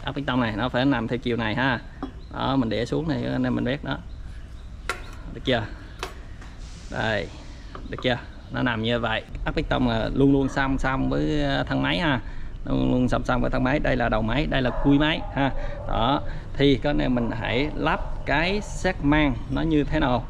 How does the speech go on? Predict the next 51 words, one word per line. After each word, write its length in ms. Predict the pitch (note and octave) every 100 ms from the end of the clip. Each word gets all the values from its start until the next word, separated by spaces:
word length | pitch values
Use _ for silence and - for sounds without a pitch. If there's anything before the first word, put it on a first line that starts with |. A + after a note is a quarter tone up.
| -
cho 80 | C3
đúng 240 | F3+ C4 - - -
ha. 240 | C3+ B2+ - -
Cái, 200 | C#3+ D3 -
cái 100 | D3+
miệng 200 | A#2 A2
xét 160 | E3 D3
mang 180 | C#3
này 80 | C3+
này, 160 | B2+ - - - - - -
để 400 | A2+ C3 F3+ - -
nó 140 | D3+
như 200 | E3 C#3+
thế 120 | C#3+ D3+
nào 220 | B2 A#2
cho 100 | B2
đúng 220 | D#3 G#3
trên, 320 | D3 C3 C3 B2+
so 240 | - C3+
với 140 | C#3 D3
cái 140 | D3+
vòng 300 | B2+ A#2 A2+
xi 140 | -
lanh 180 | C3+ C3
này 120 | B2 A#2 - -
ha. 200 | C#3 B2+ - - - - -
Đó. 280 | A#2+ C3 C#3+ - - -
Thì 220 | C#3 C#3 C3+
các 160 | D#3
anh 120 | D#3
em 160 | D3 C3+
mình 140 | A#2
hãy 180 | A2 A2+
lưu 140 | D3+ C3+
ý 140 | E3+
trên 200 | D#3 C3+
cái 80 | C3+
xi 120 | D3
lanh 180 | C3 B2+
này, 200 | A#2+ D#2+ - - -
hãy 160 | A2+ B2
lưu 140 | C#3
ý 140 | B2+ D3+
ha. 240 | D#3 B2+ G#2 - - - - - - -
Trên 220 | D3+ D#3+ D#3
cái 60 |
điểm 220 | C#3+ D3
này 180 | D#3+ B2+
là 140 | B2 A#2+
điểm 180 | C#3
đầu. 280 | D3 C3+ A#2